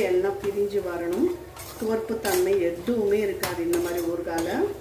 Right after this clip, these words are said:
அப்படியே இருக்கட்டும். எண்ணெய் பிரிஞ்சு வரும்.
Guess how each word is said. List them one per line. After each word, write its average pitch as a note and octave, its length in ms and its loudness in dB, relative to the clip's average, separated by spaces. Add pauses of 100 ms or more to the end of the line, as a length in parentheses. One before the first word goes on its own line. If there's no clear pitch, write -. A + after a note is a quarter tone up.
(1160)
அப்படியே G#3 420 0
இருக்கட்டும். F3+ 440 2 (2750)
எண்ணெய் G#3 380 2
பிரிஞ்சு G3+ 340 2 (100)
வரும். A#3 300 2